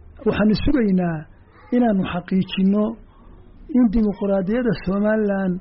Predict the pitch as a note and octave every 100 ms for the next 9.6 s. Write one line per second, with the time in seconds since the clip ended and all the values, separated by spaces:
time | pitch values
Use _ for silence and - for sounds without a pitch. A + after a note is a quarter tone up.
0 | - - - - - - - - A3 A3
1 | G#3 G3 - F#3 G#3 E3+ E3 B2 A#2+ G2
2 | - - - - - - - - - -
3 | - - - - B3+ B3 A#3+ A3+ A3 C4+
4 | - G#3 F#3 G3+ G#3 G3+ G3 G3 A3+ G#3
5 | F3 G#3+ G#3 G#3+ E3 - - - - -
6 | - - - - - F#3+ F#3+ F#3 F3+ F3+
7 | F3+ F3+ F3 E3+ F3 G3 F3+ G#3 A#3+ -
8 | A3 G3+ F#3+ F3 - - G#3+ A3 G3 F#3
9 | E3+ F#3 G3+ G3 F#3